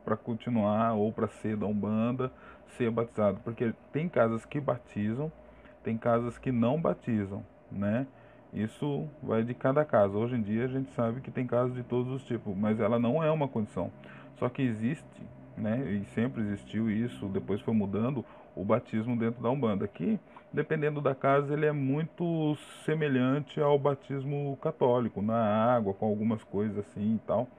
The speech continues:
com aquela água derramada na cabeça. Eu fiz meu batismo, eu fiz não, meu pai de sa-, meu falecido pai de santo me batizou e tal. É, cada casa vai fazer de um jeito, cada casa tem a sua consagração, né? E eu vejo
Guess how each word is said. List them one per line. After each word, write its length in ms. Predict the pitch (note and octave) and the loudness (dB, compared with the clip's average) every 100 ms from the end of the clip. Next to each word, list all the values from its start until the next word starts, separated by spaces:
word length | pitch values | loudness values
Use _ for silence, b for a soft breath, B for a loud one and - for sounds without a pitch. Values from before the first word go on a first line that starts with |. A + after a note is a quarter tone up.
| B B B B B - | B B B B B -8
com 80 | - | -4
aquela 280 | - A#2 G#2 | 2 4 4
água 200 | A2+ A2 | 2 0
derramada 440 | G#2 G#2+ G2 F#2+ | 0 -2 -2 -2
na 120 | G2+ | -2
cabeça. 440 | G#2+ C3+ A2+ B2+ - B B B - | -2 -2 0 -2 -6 B B B -2
Eu 140 | B2 | -2
fiz 200 | - A#2+ | 0 0
meu 160 | B2 G2 | 2 2
batismo, 640 | A2+ - G#2 A2 C3 G#2+ - | 2 0 -2 -2 -2 -4 -2
eu 140 | A2 | -2
fiz 240 | - D#3+ | 0 -2
não, 200 | C#3 F#2+ - - - | 0 -2 -4 -14 -10
meu 140 | A2 G#2 | -8 0
pai 200 | G#2 G#2+ | 0 0
de 100 | - | -2
sa-, 100 | F2+ | -2
meu 160 | G#2 | 0
falecido 480 | G#2 A2+ A2 B2 C#3 | 0 0 0 -2 -2
pai 180 | C3+ A2 | 0 0
de 80 | G#2 | 0
santo 260 | G#2+ A2 | -4 -2
me 160 | A2 A2 | -2 0
batizou 600 | B2+ G#2 G#2 G2+ G#2 B2 | -2 -4 -4 -4 -2 -2
e 20 | |
tal. 260 | - A2+ B2+ - - - - - - - - - - - - - - | -2 -4 -4 -10 -20 -20 -20 -20 -20 -20 -20 -20 -20 -20 -20 -12 -2
É, 540 | A2 G#2+ G#2 F#2+ F2 - | 0 2 2 0 -2 2
cada 200 | A#2+ B2 | 2 4
casa 300 | B2+ C3 C3 | 4 4 4
vai 240 | A#2+ D3 | 4 4
fazer 320 | - B2+ A2+ | 2 0 0
de 80 | A2 | 2
um 80 | G#2 | 2
jeito, 300 | G#2 A#2+ - | 0 -2 0
cada 240 | B2+ B2+ | 2 2
casa 320 | - B2 A#2+ | 4 2 2
tem 260 | A2+ B2+ D3+ | 0 -2 -2
a 60 | C#3+ | -4
sua 340 | - B2+ B2 | -6 -2 -2
consagração, 1000 | - A#2 A#2 A2 G2 - - G#2+ A#2 C#3 B B B B B - | -2 -2 -2 0 -2 -2 -2 0 0 -4 B B B B B -2
né? 340 | G#2+ A#2+ C3+ - B B - | 2 4 2 -4 B B -8
E 280 | - B2+ C#3+ | -2 0 4
eu 120 | D#3+ | 4
vejo 460 | F#3+ B2+ C3 A2+ | 4 4 4 4